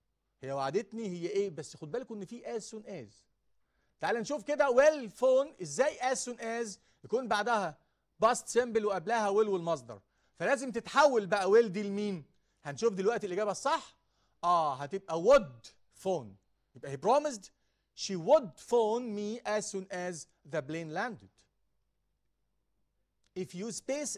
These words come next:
earlier, you wouldn't have missed your train. قاعدة if، أداة الشرط if. طب هو بيسأل عن فعل الشرط، أبص لجوابه. wouldn't have وتصريف ثالث الحالة الثالثة من if.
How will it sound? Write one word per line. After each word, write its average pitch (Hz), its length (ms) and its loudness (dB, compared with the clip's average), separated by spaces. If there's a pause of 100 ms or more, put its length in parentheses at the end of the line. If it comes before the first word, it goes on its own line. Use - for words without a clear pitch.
earlier, 165 600 -6 (260)
you 151 160 -6
wouldn't 143 640 -6 (200)
have 165 280 -2 (120)
missed 190 400 -10
your 170 200 -6
train. 110 300 -18 (540)
قاعدة 277 500 0
if، - 60 -4 (840)
أداة 165 220 -6
الشرط 190 400 -8
if. 175 160 -8 (680)
طب 131 100 -6
هو 160 140 0
بيسأل 185 280 -4
عن 139 160 -10
فعل 165 240 -8
الشرط، 131 400 -14
أبص 147 280 -12
لجوابه. 143 500 -10 (720)
wouldn't 165 400 0
have 160 300 -4
وتصريف 156 380 -10
ثالث 202 240 -6
الحالة 175 240 -8
الثالثة 165 340 -10
من 131 220 -16
if. - 40 -20